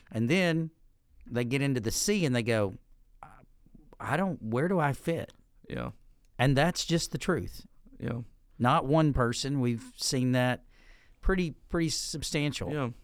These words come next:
Speaker 2: No, it's true. I mean, there is a, it's kinda where the rubber meets the road. It's one thing to, you know, greet someone one Sunday. It's another thing to, for them to find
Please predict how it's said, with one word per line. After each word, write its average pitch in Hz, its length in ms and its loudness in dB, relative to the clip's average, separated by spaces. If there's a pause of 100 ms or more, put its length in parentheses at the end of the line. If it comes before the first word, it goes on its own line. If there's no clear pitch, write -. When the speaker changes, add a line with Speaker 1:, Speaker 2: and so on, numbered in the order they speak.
Speaker 2:
No, 135 140 -2
it's 135 140 -4
true. 151 220 0
I - 40 4
mean, 131 120 2
there 131 140 4
is 127 140 0
a, 120 180 4 (560)
it's - 80 -10
kinda 143 160 0
where 139 100 4
the 123 80 4
rubber 127 220 6
meets 127 240 0
the 110 80 -6
road. 113 300 4
It's 104 140 -6
one 127 160 2
thing 123 180 0
to, 107 280 0 (140)
you 117 80 -4
know, 113 60 -2
greet 123 260 -2
someone 117 320 4
one 113 160 2
Sunday. 110 400 0
It's 107 160 -6
another 120 260 0
thing 110 240 -4
to, 110 140 -8
for - 140 -8
them 110 180 -4
to 107 60 -6
find 113 560 -2